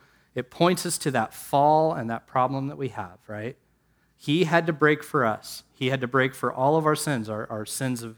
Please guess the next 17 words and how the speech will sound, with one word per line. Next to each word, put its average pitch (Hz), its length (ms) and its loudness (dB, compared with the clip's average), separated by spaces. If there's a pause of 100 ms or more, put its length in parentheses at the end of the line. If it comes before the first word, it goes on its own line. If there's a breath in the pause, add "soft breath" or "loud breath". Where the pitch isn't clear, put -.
(120)
that 123 300 -6
come 135 180 -6
from 131 160 -2
our 117 80 0
maleness, 156 460 0
our 113 80 -10
sins 131 300 -12
that 123 120 -20
come 127 160 -10
from 113 160 -14
our 110 100 -12
feel, 147 320 -6 (100)
femaleness. 151 640 -2 (340 soft breath)
He 127 100 -4
takes 117 320 -4
the 110 120 -10
cup 160 420 2